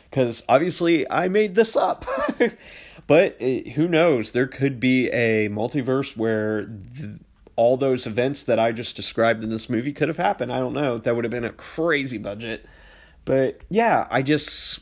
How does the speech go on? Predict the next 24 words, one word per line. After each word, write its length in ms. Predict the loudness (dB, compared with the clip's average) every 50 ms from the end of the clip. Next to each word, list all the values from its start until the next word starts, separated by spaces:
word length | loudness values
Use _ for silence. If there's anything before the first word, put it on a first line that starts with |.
| -14 -20 -20 -20 _ _ _ -20 -20 -20 -20 -20 -20 -20 -6
the 140 | -2 0 2
main 340 | 4 4 4 4 2 2 0 -2
objective 540 | -4 -2 0 2 2 2 2 -2 -4 -2
here 320 | -2 -2 0 0 0 -2 -2
is, 480 | 0 0 0 2 0 -2 -4 -8 -10 -12 _ _ _ -6 0
I, 140 | 0 2 2
<laughs> 400 | 2 2 2 2 2 0 -6 -10
one, 420 | -6 0 2 4 4 4 2 0 2 2
I, 260 | 2 4 2 0 -2 0 0
I 100 | 0 2
just 240 | 0 -2 -2 -2
love 160 | -2 -2 -2 0
talking 240 | 0 2 2 2
about 200 | 0 -2 -2 -2
movies. 360 | -2 -2 -2 -2 -4 -4 -4 -2
I 40 |
wanna 180 | -2 -2 -4 -4
talk 180 | -4 -4 -4 -2
about 220 | -2 -4 -4 -2
Halloween 340 | -4 -4 -2 0 0 0 0
movies. 460 | -2 -2 -2 -4 -4 -6 -8 -10 -10
We're 160 | -8 -8 -6
in 80 | -6 -6
October. 600 | -8 -4 0 2 2 2 2 0 -4 -6 -6